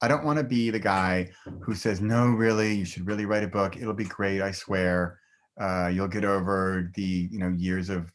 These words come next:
hardship and torment and depression." <laughs> Sorry, because, yeah, I did that myself.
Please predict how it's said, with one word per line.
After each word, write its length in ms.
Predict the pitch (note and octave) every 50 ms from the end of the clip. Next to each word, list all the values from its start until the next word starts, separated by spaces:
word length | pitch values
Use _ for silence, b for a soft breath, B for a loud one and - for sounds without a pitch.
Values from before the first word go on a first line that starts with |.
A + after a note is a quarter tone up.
| _ -
hardship 460 | G#2 G#2 G2+ F#2 - - G2 F#2+ F2 G2
and 160 | F#2 F2 E2
torment 580 | - G2 F#2 F2+ F2+ F2+ F2 F2 F2 E2+ -
and 320 | F#2 F2 F2 F2 E2+ E2 E2
depression." 560 | F#2 F2 - F2+ E2+ - - E2 E2+ F2 - -
<laughs> 1160 | - - - - - F3 - - _ - - - _ _ _ _ _ _ - - - - -
Sorry, 440 | - - - - - A2+ F2 D#2 D#2+ E2 B B B B B B B B B -
because, 280 | F3 - D3+ A#2 F2+
yeah, 140 | F#2+ F2 E2
I 80 | E2+ E2+
did 160 | E2+ F#2 E2+
that 120 | F#2 E2+
myself. 440 | E2 F2+ F2 - G2 F2+ F2 B